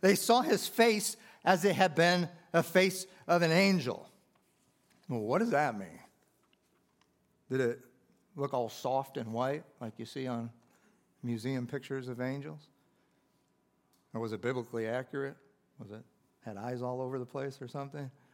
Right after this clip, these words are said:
What does it mean here? I believe what they saw and what God means here is that Stephen's face reflected God's glory. And, uh, a lot like, a lot like the face of Moses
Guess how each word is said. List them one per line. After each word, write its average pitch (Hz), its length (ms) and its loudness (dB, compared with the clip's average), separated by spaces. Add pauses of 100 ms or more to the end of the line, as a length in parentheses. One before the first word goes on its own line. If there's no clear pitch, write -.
(720)
What 131 100 -8
does 160 80 -6
it 165 40 -4
mean 151 300 -4
here? 98 280 -12 (1200)
I 135 60 -2
believe 147 280 0
what 127 200 -2
they 117 120 -6
saw 123 360 -2
and 113 80 -4
what 110 140 -8
God 113 200 -4
means 117 280 -4
here 110 160 -8
is 107 180 -12
that 110 280 -8 (160)
Stephen's 117 400 -10
face 107 440 -8
reflected 104 640 -12 (100)
God's 101 680 -10
glory. 101 580 -12 (920)
And, 98 380 -12
uh, 95 140 -10 (120)
a 139 60 -2
lot 226 220 4
like, 262 200 0 (140)
a 170 60 -2
lot 208 180 4
like 202 160 -2
the 156 80 -4
face 143 320 -2
of 117 60 -8
Moses 101 600 -10